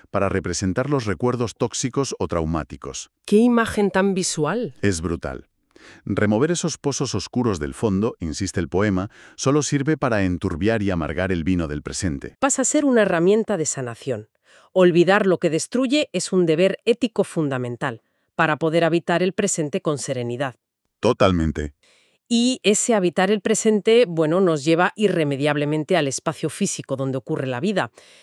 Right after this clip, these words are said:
Speaker 2: Aquí es donde entran en juego los dos trabajos académicos firmados por Andrés García Pérez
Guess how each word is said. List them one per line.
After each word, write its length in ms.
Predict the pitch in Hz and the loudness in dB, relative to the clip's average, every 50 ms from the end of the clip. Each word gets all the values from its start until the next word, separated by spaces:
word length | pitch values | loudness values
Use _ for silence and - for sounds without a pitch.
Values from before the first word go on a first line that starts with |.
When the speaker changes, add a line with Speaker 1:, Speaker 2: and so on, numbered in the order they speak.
| _ - - - | _ -12 -6 -4
Speaker 2:
Aquí 340 | 165 170 - 240 247 254 | -4 -2 0 0 4 4
es 120 | 254 240 202 | 4 4 4
donde 260 | 220 214 208 196 208 | 2 2 4 4 2
entran 260 | 214 202 220 214 208 | 2 2 2 2 2
en 100 | 208 196 | 2 2
juego 360 | 185 - - 226 226 220 240 | 0 0 0 0 2 4 4
los 240 | 240 220 190 165 156 | 4 4 2 0 0
dos 180 | 190 196 - - | -2 -2 -2 -2
trabajos 480 | - 202 180 175 180 139 - 175 - | -2 0 0 0 0 -2 -4 -4 -4
académicos 720 | 170 160 - 175 180 202 214 214 214 - - 220 214 196 - | -4 -2 0 2 4 4 4 2 0 0 0 0 0 0 -2
firmados 560 | - 180 165 165 165 170 175 175 190 175 - | -2 -2 0 2 2 2 2 2 0 -2 -4
por 220 | - - 170 156 | -4 -2 -2 0
Andrés 400 | 147 147 147 147 180 226 226 - | 0 -2 -2 0 0 0 0 0
García 480 | - 175 165 151 - - - 175 160 147 | -2 -2 -2 -2 -4 -2 0 0 0 0
Pérez 320 | - - 160 147 139 127 | 0 -2 -2 -2 -2 -6